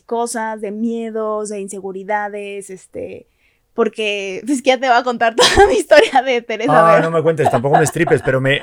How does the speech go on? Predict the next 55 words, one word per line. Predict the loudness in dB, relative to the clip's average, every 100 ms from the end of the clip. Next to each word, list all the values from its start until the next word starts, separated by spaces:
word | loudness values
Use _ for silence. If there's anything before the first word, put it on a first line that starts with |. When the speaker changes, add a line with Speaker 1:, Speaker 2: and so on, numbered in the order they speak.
| -4
Speaker 2:
o | 0
sea, | 4
desde | 6 4
el | 2
punto | 0 2
de |
vista | 0 0 -2
más | -2 -4
como | -6 -6 -2 -2
funcional, | -2 -10 -10 -6 -2 -2 -4
porque | -6 -2 -2 -2 -8
Speaker 1:
Sí. | _ _
Speaker 2:
no | -8
sé | -6
si | -4
leíste | -4 -4 -2
la, | -2 -2
el | -6
libro | -10 -10
este | -10 -10
de, | -8
del | -6 -6
actor | -6 -8 -8
y |
la | -8
Diana. | -6 -6 -8 -10 -14 _ -14
Speaker 1:
No. | -12 -12
Speaker 2:
Está | -14 -10 -8
buenísimo | -4 -4 -4 -4 -6 -4 -6 -6 -10 -14
y | -12 -8 -2
hablan | 0 0 0 -2
de | -6 -6
cuando | -8 -10 -6 -6 -4 -6
un | -6 -6
actor | -8 -6
interpreta | -6 -6 -8 -8 -8
ese | -12
tipo | -14 -12 -6
de, | 0 0
de | -2
experiencias | -8 -8 -6 -6 -4
que | -4
Speaker 1:
Ujú. | -4
Speaker 2:
obviamente | -4 -6 -6 -6 -8
no | -6
las | -4 -4
has | -6
vivido | -8 -6 -6
tú. | -4 -4 -6
Speaker 1:
Exacto. | -12 -16 -12 -12 -8
Speaker 2:
Tienes | -8
que | -6
llenar | -6 -6 -6
tu | -10
subconsciente | -10 -6 -6 -4 -6 -6 -4 -4